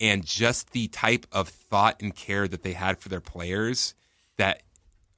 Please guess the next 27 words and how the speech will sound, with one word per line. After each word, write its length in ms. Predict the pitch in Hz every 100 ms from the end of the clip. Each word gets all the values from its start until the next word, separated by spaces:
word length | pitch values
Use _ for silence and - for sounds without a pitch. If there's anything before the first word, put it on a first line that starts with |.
| _
are 260 | 107 101 98
on 180 | 101 98
a 100 | 87
whole 360 | - 110 110 -
other 200 | 98 95
level. 240 | 95 87
Like, 200 | 90 90 -
everything 840 | 117 131 120 143 135 - 120 120 -
that 220 | 110 104 -
you 140 | 101 -
eat 260 | 113 120 110
at, 240 | 104 101 - _ _ _
when 180 | 107 113
you're, 220 | 104 104
like, 260 | 101 92 85 85
there, 480 | 101 95 110 147 151 _ _ _ _
everything 480 | 113 123 131 123 117
is 100 | 98
provided 480 | - 92 95 92 85
by 140 | 85
the 100 | 80
club. 480 | - 113 117 123 120 - _ _ _
They 500 | 87 110 117 135 135 -
take, 240 | - 131 -
like, 220 | 101 -
blood 320 | 101 101 123
samples 500 | - 104 87 98 87